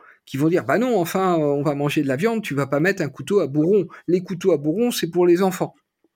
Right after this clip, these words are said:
Alors moi, je me suis posé la question de pourquoi il y avait des, et pourquoi c'était aussi important pour les gens de mettre le bon couteau et du bon côté de l'assiette. Alors,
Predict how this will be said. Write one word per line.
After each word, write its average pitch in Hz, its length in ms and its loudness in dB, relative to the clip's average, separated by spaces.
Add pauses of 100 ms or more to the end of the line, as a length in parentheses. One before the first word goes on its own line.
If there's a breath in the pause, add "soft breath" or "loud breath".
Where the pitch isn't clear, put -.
(1300)
Alors 127 140 -4
moi, 220 100 2
je 196 100 -2
me 165 60 2
suis 147 200 -6
posé 123 300 -2
la 98 120 -4
question 294 360 -2
de 202 160 -2
pourquoi 185 460 -2
il 160 80 2
y 139 40 0
avait 135 240 -2
des, 95 1120 -6
et 110 100 -8
pourquoi 127 300 -4
c'était 127 260 -6
aussi 127 220 -4
important 143 460 -6
pour 123 160 -4
les 107 120 0
gens 170 300 0 (320 loud breath)
de 139 220 0 (180 loud breath)
mettre 160 320 0
le 110 80 -2
bon 170 300 2
couteau 143 560 0
et 131 100 -4
du 131 140 -6
bon 160 200 2
côté 165 320 2
de 160 60 2
l'assiette. 139 480 -2 (380 loud breath)
Alors, 147 260 0